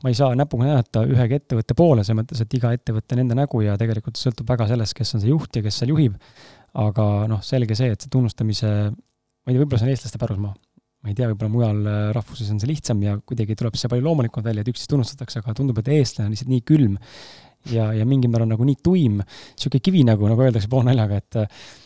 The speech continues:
ta nagu ei ütle teisele hästi või, või et oled tubli või see on hästi tehtud või see tuleb nagu väga nagu välja pressitult, aga tegelikult just see tunnustamine on see, mida tegelikult kõik vajavad, sest me kõik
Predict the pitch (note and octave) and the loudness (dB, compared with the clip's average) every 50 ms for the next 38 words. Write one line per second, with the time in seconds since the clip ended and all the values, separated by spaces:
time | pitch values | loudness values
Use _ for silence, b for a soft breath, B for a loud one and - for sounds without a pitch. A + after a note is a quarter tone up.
0 | B B B - A#2+ B2+ A#2+ B2 B2+ C3+ D#3+ E3 _ - C3 A#2+ A2 B2 A2+ A2 | B B B -2 0 0 2 4 4 2 2 0 _ -2 0 0 2 2 0 0
1 | G#2+ A#2+ B2 - - - A#2+ G#2 G#2 G#2 A2 A2 G#2 G#2+ A2 G#2+ G#2 - - A2 | 0 0 0 -2 -2 -4 -2 -2 -2 -2 -2 -2 -2 -2 -2 -2 -4 -4 -4 -4
2 | G#2 - - B2+ G#2+ A2 G#2+ G2+ G2+ G2+ F#2+ - A#2+ A#2 A2 G#2+ G#2+ G#2 G#2 G#2 | -6 -4 -4 -4 -2 0 0 0 0 -2 -2 0 0 0 0 0 0 -2 -2 -2
3 | G2+ A2 A#2 - - - B2 G2+ - - A2 G2+ G#2+ G#2 G#2 G2+ A#2 A2 B2+ B2 | -2 -2 -2 -2 -2 -4 -4 -4 -2 -4 -6 -4 -4 -6 -6 -6 -6 -4 -4 -4
4 | G#2+ A2+ A#2 G#2+ A2+ C3+ C#3+ - A2+ G2+ G2+ G#2 G#2+ B2+ B2+ C3+ C3 A2+ - - | -2 -2 -4 -2 0 -2 0 0 0 0 0 0 0 2 2 4 4 2 2 2
5 | - C3+ - - - - G#2+ G2 G#2 G#2+ A2+ A#2 A2+ G#2+ A#2+ A#2 - - B2 - | 2 2 2 0 -2 -2 -2 0 -2 0 0 0 -2 -2 -4 -4 -4 -4 -6 -4
6 | - D#3+ D#3+ D3 A#2+ - - - G#2+ G#2 G#2 G#2 G2+ B2 A#2 G#2+ G#2+ G#2 - A2+ | -2 0 0 0 0 -2 -4 -6 -6 -4 -4 -4 -4 -4 -4 -4 -4 -4 -4 -4
7 | G#2+ - B2+ A#2 - C3+ C3+ B2 G#2+ G#2 G2+ - - A2+ A2 - B2+ A#2 _ _ | -4 -4 -4 -2 0 2 2 2 2 0 -2 -4 -6 -4 -2 -2 -2 -2 _ _
8 | - | -20